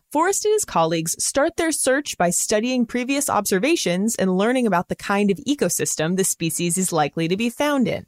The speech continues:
And tricks like fluoro diving can help too. Sounds like a lot of rigorous academic work, right? Well, Forrest told us that's not the only way to catch a fish. During the second leg of his Shark Week expedition,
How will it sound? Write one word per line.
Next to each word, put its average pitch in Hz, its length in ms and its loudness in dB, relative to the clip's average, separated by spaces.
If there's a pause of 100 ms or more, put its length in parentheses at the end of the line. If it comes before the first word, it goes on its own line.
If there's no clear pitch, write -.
(460)
And 247 260 2
tricks - 300 0
like 190 140 2
fluoro 330 500 4
diving 165 420 2
can 196 140 2
help 220 260 0
too. - 360 -2 (640)
Sounds 403 300 2
like 453 120 2
a 427 60 4
lot 381 200 4
of 233 200 0
rigorous 262 500 2
academic 233 640 2
work, 254 340 2
right? 175 380 0 (480)
Well, 480 420 4
Forrest 554 420 2
told 190 220 2
us 175 200 2
that's 349 280 0
not 392 240 2
the 427 180 4
only 359 360 4
way 104 280 0
to 170 100 0
catch 160 280 -2
a 147 60 -2
fish. - 460 -6 (460)
During 277 200 4
the 262 80 2
second 302 360 0
leg 262 260 2
of 233 60 0
his 202 100 2
Shark 202 280 0
Week 247 180 0
expedition, 233 640 0